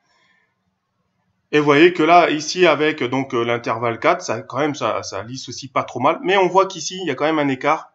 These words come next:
Vous voyez que, du coup, j'ai un peu plus de pics par rapport à tout à l'heure.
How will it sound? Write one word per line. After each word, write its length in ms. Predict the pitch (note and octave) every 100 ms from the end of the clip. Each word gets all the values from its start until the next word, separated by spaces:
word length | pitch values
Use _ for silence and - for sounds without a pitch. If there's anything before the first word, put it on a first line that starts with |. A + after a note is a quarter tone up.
| _
Vous 160 | B2
voyez 320 | B2 A#2 C#3
que, 320 | C3+ B2 C3 _ _ _ _ _ _ _ _ _
du 100 | -
coup, 380 | - C3+ - _ _ _ _ _ _ _ _ _
j'ai 280 | B2 C3 -
un 140 | D#3+
peu 200 | D#3+ D3
plus 540 | - D3+ D3+ - - _ _ _ _ _ _ _ _ _ _ _ _ _
de 120 | C3
pics 480 | B2+ - D3 - - _ _ _ _ _ _ _ _ _ _ _ _
par 140 | - A2+
rapport 400 | G#2 A#2+ A#2+ B2
à 80 |
tout 160 | A#2 -
à 60 | A2+
l'heure. 300 | G#2 G2 _